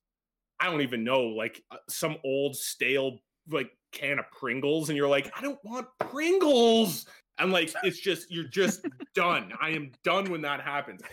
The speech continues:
And I, as we know, am not someone that eats a lot, and food's not a big motivator. So if I do get excited about a food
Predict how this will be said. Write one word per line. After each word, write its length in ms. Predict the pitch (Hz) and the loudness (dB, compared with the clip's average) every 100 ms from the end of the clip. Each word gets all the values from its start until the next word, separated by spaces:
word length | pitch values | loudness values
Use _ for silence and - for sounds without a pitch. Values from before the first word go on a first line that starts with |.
| - | -10
And 80 | 185 196 | -8 -4
I, 240 | 196 269 233 | -2 -2 0
as 160 | 190 | -2
we 100 | 190 165 | -2 -4
know, 280 | 190 190 | -2 -2
am 100 | 131 | -2
not 180 | 156 185 | -4 -8
someone 220 | - 214 | -6 -6
that 140 | 208 180 - | -4 -6 -10
eats 380 | 151 180 - - _ _ _ 147 | -14 -6 -6 -6 _ _ _ -4
a 40 | |
lot, 400 | 135 127 170 226 151 | -2 2 0 0 -2
and 180 | 135 | -4
food's 220 | - 185 196 | -4 -6 -4
not 140 | 202 | -2
a 20 | |
big 160 | 180 151 | 0 0
motivator. 540 | 117 139 170 196 226 220 - | -2 -2 0 0 -2 -6 -10
So 160 | - - | -6 0
if 140 | 196 | 0
I 140 | - 311 | 2 2
do 280 | - 170 202 | 0 -2 0
get 160 | 202 | 0
excited 440 | 196 156 127 147 175 | 0 -2 -4 -4 -4
about 200 | 160 151 | -2 -2
a 60 | 131 | -4
food 420 | - 113 165 | -6 -6 -6